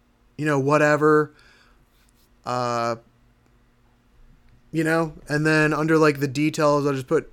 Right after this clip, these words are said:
draft prospects and some name. But the only thing that I can think of, I don't really know how YouTube works. I'm still very new at this. That's another reason why this was so discouraging, is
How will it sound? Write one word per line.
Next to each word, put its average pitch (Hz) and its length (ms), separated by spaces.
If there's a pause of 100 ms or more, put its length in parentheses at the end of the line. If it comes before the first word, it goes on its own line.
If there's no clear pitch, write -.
draft 143 320
prospects 147 600
and 139 100
some 131 160
name. 170 380
But 127 240 (840)
the 170 160
only 233 240
thing 233 160
that 190 100
I 170 100
can 151 200
think 151 220
of, 156 260
I 147 80
don't 190 160
really 165 220
know 131 260
how 135 160
YouTube 135 500
works. 127 400
I'm 131 140
still 180 220
very 147 340
new 131 220
at 151 100
this. 170 260
That's 160 140
another 147 280
reason 143 260
why 139 100
this 135 180
was 135 120
so 147 120
discouraging, 170 720
is 135 260